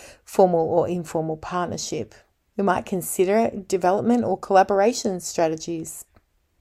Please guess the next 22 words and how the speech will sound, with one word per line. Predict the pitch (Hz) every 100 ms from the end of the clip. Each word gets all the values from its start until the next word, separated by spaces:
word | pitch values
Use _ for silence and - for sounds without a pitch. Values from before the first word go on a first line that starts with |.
| _ _ - -
and | 190
how | 185 220 214
we | 214
proactively | - 202 202 233 - - 185 170 170 170
initiate | 170 180 - - 156 156
relationships. | 160 170 180 185 170 156 170 156 - - - _ _ _ _ _ _ _ _ _ _ _ -
We | 233
might | 208 214 349 359 240 208
define | 220 - 214 233 214 180
how | 185
we | 190
work | 175 147
collaborative | - 175 165 170 175 170 _
together. | - 180 165 - - - _ - - _ _
What | - 185 247
are | 254
some | 247 220
of | 214
the | 208 - _ -
opportunities | - 233 - - 233 247 208 147 160
for | - 185
us | 180 175 -